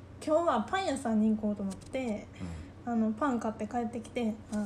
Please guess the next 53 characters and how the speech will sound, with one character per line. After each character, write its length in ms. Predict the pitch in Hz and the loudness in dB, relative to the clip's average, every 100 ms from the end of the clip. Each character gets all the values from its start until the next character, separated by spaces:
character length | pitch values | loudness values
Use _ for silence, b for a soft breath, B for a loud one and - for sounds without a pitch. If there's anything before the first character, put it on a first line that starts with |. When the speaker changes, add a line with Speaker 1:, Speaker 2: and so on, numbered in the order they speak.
| 208 | 0
Speaker 1:
何 160 | 220 226 | 2 2
の 80 | 226 | 2
パ 140 | - | 0
ン 60 | 262 | 0
食 80 | 240 | 0
べ 60 | |
よ 80 | 262 | -2
う 40 | 254 | -2
か 60 | |
な、 240 | 240 262 269 | 0 2 0
み 80 | |
た 80 | 233 | -2
い 20 | |
な 60 | 196 | -4
気 120 | 202 | 0
持 120 | 208 | 0
ち 60 | 208 | 0
で、 220 | 214 208 269 - | 0 -2 -4 -8
多 60 | |
分、 120 | 254 226 - | -8 -8 -8
あ 60 | 220 | 0
の、 280 | 202 190 196 | 0 0 -2
歩 120 | 240 | 2
い 80 | 202 | 2
と 80 | - | 0
っ 40 | |
た 120 | - | -6
ん 40 | - | -12
よ。 60 | - - | -12 -6
Speaker 2:
う 40 | |
ん。 40 | 101 | -6
う 20 | |
ん。 40 | B B B | B B B
Speaker 1:
そ 40 | 262 | -4
し 80 | - | 0
た 120 | 254 | 2
ら 40 | |
も 220 | 220 220 220 | 6 6 4
う、 40 | 220 - - - | -2 -14 -18 -14
す 340 | - - - 247 | -6 -2 0 4
ご 140 | 370 | 4
い 100 | 392 | 4
量 140 | 262 | 4
の 100 | 214 | 2
パ 120 | 208 220 | 0 -2
ト 120 | 277 | -2
カ 140 | 226 | -2
ー 140 | 208 190 | -4 0
が、 260 | 226 220 220 | 0 0 -2
Speaker 2:
う 40 | |
ん。 140 | 220 214 - - - | -2 -2 -8 -16 -6
Speaker 1:
あ 80 | 247 | 2
の、 240 | 226 220 | 4 4